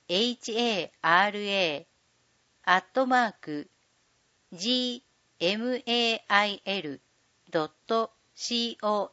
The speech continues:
エム。十一月十七日日曜日、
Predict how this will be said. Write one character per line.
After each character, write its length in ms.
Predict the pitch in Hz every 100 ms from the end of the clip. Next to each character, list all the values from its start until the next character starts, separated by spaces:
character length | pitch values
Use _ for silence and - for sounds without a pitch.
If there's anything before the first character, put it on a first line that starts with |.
| 185
エ 140 | 180
ム。 200 | 151 135 _ _ _ _ _ _ _ _ _ _ _ _ _ _ _ _ _ _ _ _ _ _ -
十 80 | 302
一 320 | 294 277 269
月 300 | 254 254 226
十 240 | 196 240
七 280 | 254 - 233
日 460 | 214 208 - 185 - 160
日 360 | 175 - 254
曜 220 | 247 226
日、 240 | 208 139